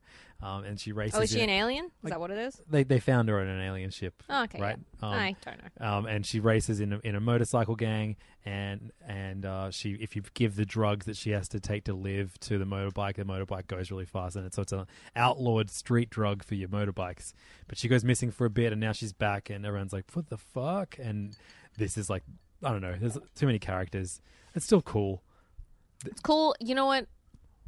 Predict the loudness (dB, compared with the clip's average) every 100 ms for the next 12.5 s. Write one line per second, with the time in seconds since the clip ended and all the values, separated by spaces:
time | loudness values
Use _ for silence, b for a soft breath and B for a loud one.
0 | -12 -12 -12 -20 _ -16 -6 -4 -4 -2
1 | 0 2 0 -6 -6 -18 -20 -20 -10 -6
2 | -6 -4 -4 -2 -4 -2 -2 0 -2 -2
3 | -2 0 2 0 -2 -8 -10 -12 -16 -16
4 | -16 -16 -16 -20 -20 _ 0 0 B B
5 | 4 6 6 0 0 2 2 -2 -6 -2
6 | -2 -2 -8 -12 -2 0 0 2 2 2
7 | -2 0 0 0 0 0 -2 -2 -2 -2
8 | -2 -2 0 0 0 -2 -2 -4 -6 -6
9 | -12 b b b b b b -14 -12 -6
10 | -4 -2 -2 4 4 4 2 2 2 0
11 | -2 -4 -8 -6 -4 -4 -4 -10 -8 -4
12 | -2 -2 -6 -18